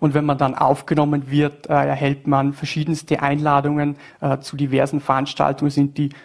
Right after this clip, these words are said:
Studienstiftungsgespräche, wo wir mit wirklich renommierten Persönlichkeiten aus ganz Österreich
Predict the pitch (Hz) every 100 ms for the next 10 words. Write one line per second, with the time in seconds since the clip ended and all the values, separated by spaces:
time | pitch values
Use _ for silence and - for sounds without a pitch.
0 | _ - 160 147 151 - 151 - 147 156
1 | - - 143 143 147 139 139 143 143 139
2 | 143 - 151 147 - 147 147 147 151 156
3 | 147 156 147 143 151 - 139 139 139 -
4 | 143 - 139 135 143 139 143